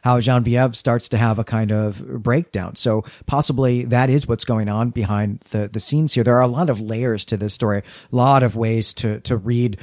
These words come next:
the truthfulness of any of these, uh, uh, events, right? It's not even just sort of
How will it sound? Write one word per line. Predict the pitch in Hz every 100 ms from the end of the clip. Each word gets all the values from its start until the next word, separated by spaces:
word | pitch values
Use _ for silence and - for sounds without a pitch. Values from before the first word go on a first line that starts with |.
| - - -
the | 131
truthfulness | - - 220 101 87 101 -
of | 117
any | 120 135 143
of | 101 95
these, | 107 95 - - 117
uh, |
uh, | 110 101 107
events, | 120 107 113 95
right? | 120 110
It's | 120
not | 131
even | 127 107
just | 117 107
sort | - 113
of | 113